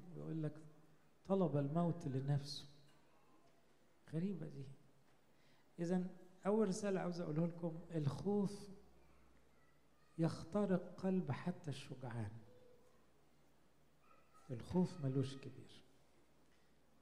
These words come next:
ضربة الخوف أو حرب الخوف أحيانًا توجع قلب حتى الناس اللي بطبيعتها مش خوافة.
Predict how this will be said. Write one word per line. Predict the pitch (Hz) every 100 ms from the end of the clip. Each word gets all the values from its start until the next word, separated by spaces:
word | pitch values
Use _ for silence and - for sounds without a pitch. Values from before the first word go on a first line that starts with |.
| - - 147
ضربة | 165 175 127 -
الخوف | 117 - 165 143 -
أو | 127
حرب | 110 - 180 175 127
الخوف | 120 - 160 131 - - - - - - - - - -
أحيانًا | 127 165 175 175 165 156 - - - - - - - - - - -
توجع | 190 185 147 147 160
قلب | 165 151 -
حتى | - 185 190 -
الناس | 143 139 156 151
اللي | 139 139
بطبيعتها | 143 147 147 147 151 190 - - 175 - - - - -
مش | 151 -
خوافة. | 131 127 - - -